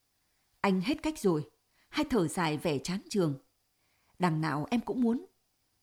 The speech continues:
Con cái có sống đời với bố mẹ đâu. Em đang lo, giọng Mai Lâm bỗng chốc nhỏ hẳn đi. Lo nó sẽ bỏ nhà đi theo thằng Vịnh. Hai hỏi lại cho rõ hơn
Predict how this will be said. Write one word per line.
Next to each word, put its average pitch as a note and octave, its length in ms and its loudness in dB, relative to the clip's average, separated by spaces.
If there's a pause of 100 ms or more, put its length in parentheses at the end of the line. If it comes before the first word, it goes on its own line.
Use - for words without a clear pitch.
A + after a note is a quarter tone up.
(400)
Con G3 180 2
cái A3+ 400 -2 (220)
có C4+ 80 2
sống C4+ 280 2
đời F#3 200 4
với C#4 120 0
bố B3+ 180 0
mẹ D#4 120 -2
đâu. B3+ 180 -2 (1400)
Em G#3+ 180 2
đang G#3+ 200 0
lo, A#3+ 280 -2 (380)
giọng - 260 -2
Mai A3 120 0
Lâm G#3 240 0
bỗng F#3+ 180 -2
chốc E4 200 -6
nhỏ F#3+ 200 2
hẳn D3 180 -2
đi. A#3 220 -6 (760)
Lo G3 260 2
nó G#3 160 2
sẽ B3 140 -8
bỏ G#3 160 -2
nhà D3+ 340 -2
đi C4 80 0
theo C4 200 -4
thằng F#3 180 -4
Vịnh. F3 160 0 (1300)
Hai F#3 240 0
hỏi E3+ 240 -2
lại D#3+ 220 -2
cho A#3 120 -6
rõ A#3 180 -8
hơn A#3+ 220 -2